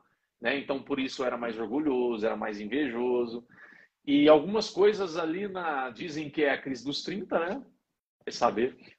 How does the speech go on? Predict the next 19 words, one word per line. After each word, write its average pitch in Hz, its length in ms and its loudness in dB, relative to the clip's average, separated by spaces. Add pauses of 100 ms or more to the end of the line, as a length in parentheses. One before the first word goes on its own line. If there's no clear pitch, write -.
(160)
<laughs> - 1120 2
Mas 151 160 8
chegou 185 480 4
ali 196 240 -2
no, 185 160 -14
no, 165 160 -16
nos 143 240 -14
trinta, 196 480 -4
muitas 214 380 0
coisas 196 400 2
coincidiram, 135 680 -4
muitas 151 340 0
mudanças 131 640 4
pessoais, 127 640 6
profissionais, 123 800 -6
a - 100 -10
terapia, 123 640 -6
muitas - 340 -12
coisas. 123 260 0